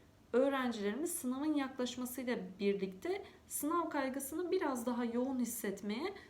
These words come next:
zaten başlayacaklardı. Bu bekle-, beklediğimiz bir şeydi aslında. Ee, ve bununla ilgili olarak sekizinci sınıf öğrencilerimizde sınav kaygısının belirtileri ve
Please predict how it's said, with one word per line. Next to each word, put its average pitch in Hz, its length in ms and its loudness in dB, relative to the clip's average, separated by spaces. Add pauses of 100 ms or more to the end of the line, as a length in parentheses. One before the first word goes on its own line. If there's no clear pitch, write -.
(140)
zaten 320 460 2
başlayacaklardı. 202 960 -2
Bu 254 140 0
bekle-, 240 580 0
beklediğimiz 208 680 0
bir - 60 -6
şeydi 170 360 -4
aslında. 190 680 -6 (680)
Ee, 196 80 2 (400)
ve 285 140 2
bununla 339 320 4
ilgili 269 400 4
olarak 208 340 2
sekizinci 269 520 -2
sınıf 254 280 -4
öğrencilerimizde 226 760 0
sınav 247 420 -2
kaygısının 190 640 -2
belirtileri 220 680 0
ve 220 240 4